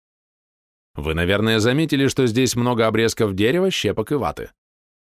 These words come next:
Этот горючий материал обильно пропитан бензином. Сейчас я его подожгу. Не возражаете? Смотрите внимательно. При этих словах публика заволновалась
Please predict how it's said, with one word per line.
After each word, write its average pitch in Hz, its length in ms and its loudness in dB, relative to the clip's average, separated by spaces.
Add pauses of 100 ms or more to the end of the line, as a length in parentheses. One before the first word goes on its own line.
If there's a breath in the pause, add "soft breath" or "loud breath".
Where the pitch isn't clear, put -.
(320 soft breath)
Этот 113 260 4
горючий 127 420 4
материал 110 440 4
обильно 107 320 2
пропитан 107 420 0
бензином. 110 600 -2 (680)
Сейчас 233 420 0
я 185 100 2
его 135 220 2
подожгу. 85 420 -4 (220)
Не 117 80 2
возражаете? 135 640 0 (380)
Смотрите 190 500 0
внимательно. 87 640 -4 (1200)
При 98 140 2
этих 110 220 0
словах 117 400 0
публика 110 340 -2
заволновалась 101 800 0